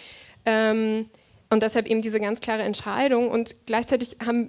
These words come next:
wir auch Erfahrungen gemacht, also zum Beispiel ein kleineres Theater in Frankfurt hat... Ähm, auch vor kurzem Jubiläum gehabt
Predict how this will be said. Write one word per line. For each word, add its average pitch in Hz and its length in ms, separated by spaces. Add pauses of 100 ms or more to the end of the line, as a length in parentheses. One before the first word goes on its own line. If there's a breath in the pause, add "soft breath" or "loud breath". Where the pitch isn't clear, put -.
wir 220 200
auch - 100
Erfahrungen 233 360
gemacht, 233 220
also 214 140
zum 214 160
Beispiel 214 240
ein 202 100
kleineres 262 520
Theater 226 420
in 202 140
Frankfurt 233 600
hat... 202 300
Ähm, 196 380 (680)
auch 214 100
vor 226 160
kurzem 233 300
Jubiläum 220 520
gehabt 240 440